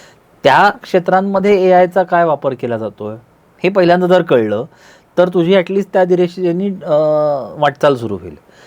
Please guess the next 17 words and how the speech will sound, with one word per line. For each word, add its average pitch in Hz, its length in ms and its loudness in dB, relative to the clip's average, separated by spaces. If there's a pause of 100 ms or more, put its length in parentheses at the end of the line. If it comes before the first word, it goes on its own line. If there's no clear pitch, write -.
(220)
मग 190 360 0 (280)
कुठली 220 380 2
एआय 202 200 4
टूल्स 190 300 -2
वापरली 139 340 -4
जातात, 107 380 -6 (160)
कुठले 165 240 -2
सॉफ्टवेअर्स 165 520 0
वापरले 117 380 -2
जातात, 98 400 -10 (400)
त्यातल्या 139 300 -2
कुठल्या 156 300 -2
सॉफ्टवेअर्समधले 151 680 -4
कुठले 156 260 -4
पॅकेजेस 135 480 -4
वापरले 104 380 -4
जातात, 90 360 -20